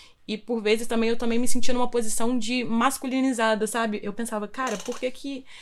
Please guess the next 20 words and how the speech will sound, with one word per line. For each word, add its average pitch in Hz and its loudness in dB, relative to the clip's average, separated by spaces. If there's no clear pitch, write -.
as 208 -4
outras 220 -6
meninas 233 0
são 233 -4
vistas 220 -6
como 220 -4
bonita? 208 -2
Ou 196 -2
elas 202 -2
têm 226 0
a - 4
atenção 226 10
de 240 12
outros 208 10
meninos 214 0
e 202 -4
eu 214 0
não?" 208 -2
Talvez 196 -4
eu... 202 -8